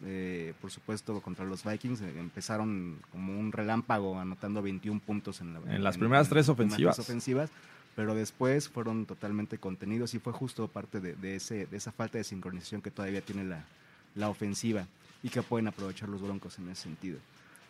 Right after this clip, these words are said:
Speaker 1: Eh, a la defensiva, la, la, sigue siendo todavía un, un dolor de cabeza para los Packers el juego terrestre.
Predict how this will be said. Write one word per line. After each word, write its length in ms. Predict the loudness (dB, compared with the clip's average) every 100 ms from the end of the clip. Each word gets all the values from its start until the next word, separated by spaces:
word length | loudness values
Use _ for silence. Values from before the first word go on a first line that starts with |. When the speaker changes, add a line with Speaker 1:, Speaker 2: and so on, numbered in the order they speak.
| -10
Speaker 1:
Eh, 600 | -2 0 2 2 0 -2 -6 -20 -20 -20 -4
a 100 | 0
la 140 | 2
defensiva, 840 | 2 2 2 2 2 0 2 2 0 -4 -20 -16 -16 -18 -20 -20 -20 -20 _ -2
la, 600 | 0 2 2 2 2 -2 -6 -8 -8
la, 480 | -6 -4 -4 -6 -8
sigue 240 | -4 0 0
siendo 240 | 2 0
todavía 320 | 2 2 4
un, 160 | 4 2
un 180 | 0 2
dolor 240 | 2 2
de 100 | 2
cabeza 320 | 0 -2 -4
para 180 | -6 -6
los 240 | -6 -8
Packers 440 | -4 -4 -2 -6 -6
el 100 | -8
juego 240 | -4 -6
terrestre. 500 | -4 -6 -6 -10 -16